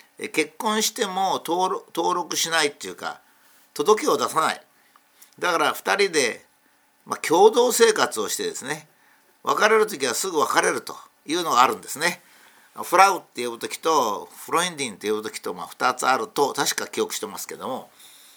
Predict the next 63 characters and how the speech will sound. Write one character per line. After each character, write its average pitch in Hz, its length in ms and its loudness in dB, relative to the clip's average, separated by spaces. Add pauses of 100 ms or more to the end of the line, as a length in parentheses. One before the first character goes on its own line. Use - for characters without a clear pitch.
(400)
ま - 60 -10
あ、 - 20 -8
そ 190 180 0
う - 20 2
い 202 60 2
う 190 80 -2
制 190 180 2
度 127 100 0
も 101 120 -6
あ - 40 -4
る。 - 80 -14
つ - 80 -10
ま 175 120 -2
り、 139 140 -4 (680)
ヨ 151 160 2
ー - 20 0
ロ 226 120 4
ッ - 20 -14
パ 226 160 -2
の 151 120 -4
考 139 100 0 (100)
え 156 100 2
方 156 180 0
っ 151 60 -4
て - 60 -14
の 117 60 -4
は 110 60 -4
結 - 240 -4
婚 190 280 -4
と 208 80 -4
離 165 120 -4
婚 180 260 -4
と 170 60 0
は 143 60 4
あ 143 40 2
ん 160 40 -2
ま 185 60 -4
り 175 80 -2
関 135 200 -4
係 170 100 -6
な 196 120 -6
い 254 60 -8
ん 226 40 -12
で 214 60 -10
す - 120 -8
よ。 78 160 -8 (640)
え、 147 300 -2
ま 160 200 6
あ、 - 40 6
あ 143 40 0
の、 147 100 -4
キ 196 140 -4
リ 226 80 -2
ス - 60 -4
ト 214 100 -6
教 220 320 4
の、 208 80 -4
あ 170 880 -4
の、 113 60 -16
方 147 280 -4
が、 135 320 -2 (160)
あ 113 100 -12
の、 113 140 -14